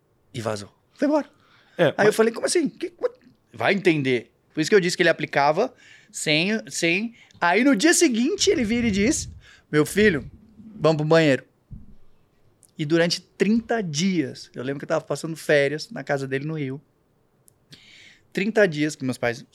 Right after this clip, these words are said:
Speaker 1: eram separados, ele fez eu ir todo dia no espelho e olhar e dizer pra mim mesmo quem eu sou. E depois de um tempo,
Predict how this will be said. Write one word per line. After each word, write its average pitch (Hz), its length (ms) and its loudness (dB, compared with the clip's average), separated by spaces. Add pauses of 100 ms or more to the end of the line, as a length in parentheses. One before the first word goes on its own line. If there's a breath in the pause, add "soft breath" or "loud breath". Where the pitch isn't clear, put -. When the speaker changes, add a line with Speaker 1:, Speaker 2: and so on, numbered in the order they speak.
(120)
Speaker 1:
eram 120 180 -8
separados, 117 400 -10 (680 soft breath)
ele 131 200 -6
fez 131 320 -12
eu 127 140 -12
ir 127 60 -20 (120)
todo 196 320 -6
dia 170 320 -4
no 165 100 -12
espelho 127 440 -10 (840)
e 120 140 -6
olhar 110 460 -4 (280)
e 131 100 -10
dizer 113 280 -4
pra 127 200 -2
mim 151 220 0
mesmo 131 340 -4
quem 139 220 -4
eu 127 80 -4
sou. - 340 -10
E 135 100 -8
depois 156 300 4
de 139 80 -2
um 120 60 -8
tempo, 123 260 -4